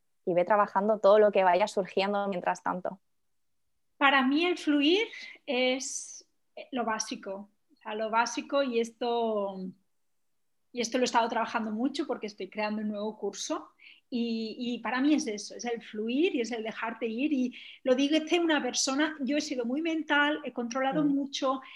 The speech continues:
Speaker 2: he siempre estado muy pendiente de los resultados y en el momento en el que me doy permiso para fluir es como que las puertas se abren, ¿no? Y estás realmente cambiando y, la, y transformando la energía, ¿no?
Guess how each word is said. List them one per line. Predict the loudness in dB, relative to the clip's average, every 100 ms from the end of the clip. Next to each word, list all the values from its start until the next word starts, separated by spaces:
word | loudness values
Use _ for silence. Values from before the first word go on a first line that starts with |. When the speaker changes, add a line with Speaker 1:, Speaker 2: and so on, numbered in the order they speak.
| -16 -2
Speaker 2:
he | 2 2
siempre | 0 -2 -2
estado | 0 0 2
muy | 2 2 0 2
pendiente | 0 0 -2 -4
de | -4
los | -6
resultados | -6 -4 -4 -4 -2 0 -2 -4 -10 _ _ _ _ _ _
y | -2 0 2
en | 0
el | -4 -8 _ -12
momento | -6 -2 0 0 0
en |
el | -2
que | -4
me | -6 -6
doy | -4 -6 -6
permiso | -8 -6 -4 -6 -6
para | -12 -14 -14
fluir | -8 -2 -2 -4 -10 _ _ _
es | -8 -8
como | -6 -6 -6
que | -6
las | -6 -6 -10 -10
puertas | -12 -8 -10 -6
se | -2
abren, | 0 0 -2 -8
¿no? | -8 -6 -4
Y | -6
estás | -6 -8 -10 -10 -14 -14
realmente | -6 -6 -4 -6 -4 -4 -4
cambiando | -8 -8 -6 -4 -4 -8 -12
y, | -10 -10 -8 -10
la, | -12 -12 -12
y | -10 -8
transformando | -8 -10 -8 -8 -6 -6 -6
la | -6
energía, | -8 -16 -10 -8 -8
¿no? | -10